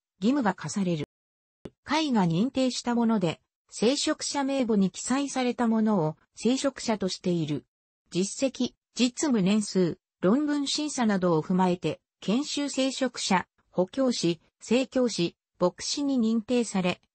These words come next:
任命を受ける。聖イエス会では、洗礼と聖餐を聖霊典としているが、このうち聖餐は、牧師の称号を持つ者のみが執り行うことができる。聖イエス会は、基本的には、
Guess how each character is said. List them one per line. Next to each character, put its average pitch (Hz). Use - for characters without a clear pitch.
任 226
命 262
を 240
受 208
け 151
る。 131
聖 277
イ 277
エ 277
ス -
会 202
で 170
は、 151
洗 277
礼 285
と 262
聖 269
餐 240
を 220
聖 311
霊 220
典 208
と 190
し -
て 196
い 185
る 170
が、 151
こ 196
の 269
う 247
ち -
聖 277
餐 190
は、 160
牧 160
師 -
の 294
称 294
号 247
を 240
持 233
つ 220
者 196
の 202
み 196
が 170
執 160
り 220
行 247
う 247
こ 226
と 240
が 180
で 156
き 156
る。 139
聖 269
イ 294
エ 277
ス -
会 214
は、 170
基 185
本 277
的 269
に 262
は、 170